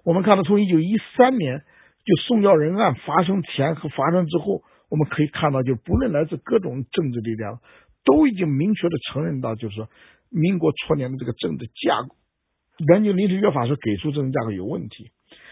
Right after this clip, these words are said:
那么袁世凯在这个时候就在，在，就在日本人提出这个二十一条时候，袁世凯玩的这种悲情主义的这种，这种，这种叙事啊，就是要解决一个国内政治问题。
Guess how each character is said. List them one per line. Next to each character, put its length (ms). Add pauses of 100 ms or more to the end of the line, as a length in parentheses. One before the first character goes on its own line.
(140)
那 80
么 60
袁 180
世 60
凯 120
在 120
这 100
个 60
时 60
候 40
就 100
在， 120
在， 480 (160)
就 180
在 180 (540)
日 160
本 180
人 160
提 180
出 100
这 80
个 80
二 80
十 80
一 100
条 180
时 120
候， 60 (1400)
袁 160
世 60
凯 160
玩 260
的 60
这 140
种 140 (160)
悲 220
情 260
主 140
义 40
的 100 (300)
这 120
种， 240 (440)
这 100
种， 200 (200)
这 100
种 160
叙 220
事 160
啊， 100 (640)
就 220
是 320
要 80
解 340
决 240
一 60
个 100
国 280
内 120
政 240
治 80
问 100
题。 180